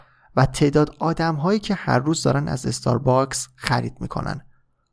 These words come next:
تخمین زده می‌شه که موجودی حساب کلی کیف پول استارباکس، اپ استارباکس،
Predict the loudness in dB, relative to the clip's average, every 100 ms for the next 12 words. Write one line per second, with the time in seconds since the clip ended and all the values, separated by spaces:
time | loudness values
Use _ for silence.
0 | _ _ _ _ -2 -2 -2 -2 0 0
1 | 0 -2 -4 0 0 2 0 0 -2 -2
2 | 0 0 0 0 0 -2 0 0 0 -2
3 | -6 -4 -4 -2 -2 0 0 2 2 2
4 | 0 -4 -8 -4 -2 0 -2 -2 -2 -2
5 | -2 -2 -8